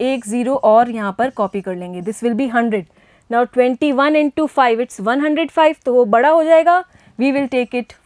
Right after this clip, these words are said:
four times, it will go as eighty four। Subtract, it will be sixteen left, copy this zero here, one sixty।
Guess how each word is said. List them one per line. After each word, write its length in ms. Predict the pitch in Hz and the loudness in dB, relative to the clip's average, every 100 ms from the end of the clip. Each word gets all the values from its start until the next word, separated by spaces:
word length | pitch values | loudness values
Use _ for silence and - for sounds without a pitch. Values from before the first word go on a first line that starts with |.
| - | 2
four 180 | 262 233 | 4 4
times, 340 | 202 175 170 - _ - | 0 -6 -14 -20 _ -12
it 160 | 226 220 | -12 -4
will 120 | 247 208 | -2 2
go 100 | 240 311 - - _ _ _ | 2 2 -2 -20 _ _ _
as 300 | 196 208 247 - | -4 -2 -2 -4
eighty 280 | 202 190 220 | -6 -4 -10
four। 260 | - 214 165 _ _ _ _ _ | -2 -2 -2 _ _ _ _ _
Subtract, 520 | - 233 - 254 269 | -4 -4 2 2 2
it 160 | 233 208 | -6 -6
will 100 | 247 | -4
be 120 | 226 | -4
sixteen 500 | 240 254 - 302 320 | -6 -8 -6 -4 0
left, 320 | 320 359 - _ _ - _ _ - | 2 2 0 _ _ -20 _ _ 0
copy 280 | 254 254 | 2 2
this 180 | 262 - 247 | -4 -4 -2
zero 260 | 277 285 | -2 0
here, 300 | 311 339 359 415 _ _ - | 0 4 4 2 _ _ -4
one 260 | 220 247 | 0 0
sixty। 600 | 247 254 - - 247 202 | 0 -6 -8 -6 -6 -6